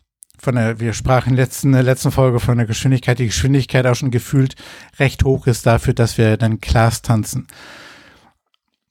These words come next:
Und das führte dazu, weil ich dann gerade in dieser Phase mit den Trades und Swing-Throughs und Ocean Waves und Cast of Three Quarters hatte ich jetzt auch und ja, das dann noch sehr schnell als Hilfestellung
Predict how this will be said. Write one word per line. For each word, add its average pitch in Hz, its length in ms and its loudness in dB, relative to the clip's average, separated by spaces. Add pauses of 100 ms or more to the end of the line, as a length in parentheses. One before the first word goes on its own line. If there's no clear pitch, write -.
(160)
Und 135 260 -6
das 135 200 0
führte 147 480 0
dazu, 160 540 0 (380)
weil 127 180 4
ich - 180 -4
dann 120 500 -2
gerade 120 300 0
in 120 60 2
dieser 117 200 2
Phase 120 380 2
mit 120 120 0
den 107 140 0
Trades 127 500 2
und 110 300 2
Swing-Throughs 127 640 0
und 117 80 2
Ocean 127 360 2
Waves 120 300 2
und 113 180 0
Cast 117 340 -2
of 113 120 -4
Three 120 160 -4
Quarters 123 460 -2
hatte 120 140 -4
ich 110 100 -4
jetzt 120 200 -6
auch 120 220 0
und 117 200 -4 (520)
ja, 120 220 2 (340)
das 131 200 0
dann 135 100 2
noch 120 140 4
sehr 131 260 2
schnell 131 320 2
als 120 220 -2
Hilfestellung 123 720 0